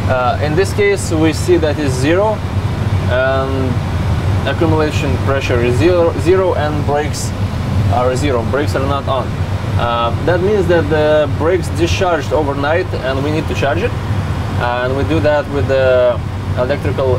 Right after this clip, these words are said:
hydraulic pump, hydraulic view,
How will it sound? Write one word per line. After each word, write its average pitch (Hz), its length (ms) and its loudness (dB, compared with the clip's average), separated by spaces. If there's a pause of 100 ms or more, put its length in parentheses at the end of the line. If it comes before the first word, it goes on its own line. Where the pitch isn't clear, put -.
hydraulic 135 440 0
pump, - 260 0 (2750)
hydraulic 143 360 2
view, 202 320 2